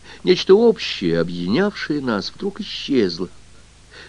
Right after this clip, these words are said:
Точно так же, как не может быть ничего общего между человеком и пресмыкающимися. Не будь на карту поставлена жизнь Элиан,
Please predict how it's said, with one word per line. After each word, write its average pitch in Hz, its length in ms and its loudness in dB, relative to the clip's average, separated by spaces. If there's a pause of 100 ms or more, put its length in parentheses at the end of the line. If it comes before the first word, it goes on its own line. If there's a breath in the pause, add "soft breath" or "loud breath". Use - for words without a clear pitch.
Точно 135 440 4
так 170 260 0
же, 98 140 0
как 90 240 -4
не 101 80 2
может 120 240 2
быть 90 180 -2
ничего 95 500 4
общего 110 360 0
между 90 320 0
человеком 87 580 0
и 82 60 -4
пресмыкающимися. 110 1160 -8 (920)
Не - 140 -8
будь 104 520 2
на 117 180 -6
карту 117 520 -4
поставлена 92 800 -2
жизнь 87 460 -2
Элиан, 87 540 2